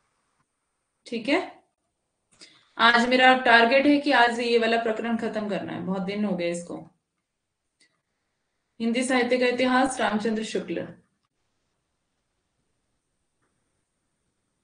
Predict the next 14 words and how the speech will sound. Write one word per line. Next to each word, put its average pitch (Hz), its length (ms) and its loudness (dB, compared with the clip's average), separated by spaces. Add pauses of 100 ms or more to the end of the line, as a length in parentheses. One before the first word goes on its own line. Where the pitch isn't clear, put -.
(360)
एक 190 220 -8
तो 220 80 0
आपकी 214 220 0
क्लास 233 400 2
होती 240 180 0
है 247 80 0
सात 214 320 -2
बजे, 226 220 -2
extra 233 300 0
time 214 280 -2
ले 190 220 -2
नहीं 202 120 -6
सकती 180 320 -8
मैं, 165 180 -10